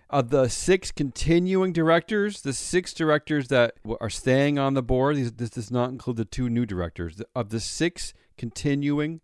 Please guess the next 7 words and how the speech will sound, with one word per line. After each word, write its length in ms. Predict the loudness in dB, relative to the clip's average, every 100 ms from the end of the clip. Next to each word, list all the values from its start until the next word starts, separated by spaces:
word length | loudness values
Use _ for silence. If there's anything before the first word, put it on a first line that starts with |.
| _
Starbucks 800 | -14 0 2 2 2 0 0 -4
directors, 800 | -2 -2 -2 -2 -4 -4 -10 -20 _ _ _ -20 _
they 160 | 2 2
have 200 | 0 4
picked 340 | 4 4 -6 -18 _
the 80 | -12
same 640 | -10 -2 0 2 2 -2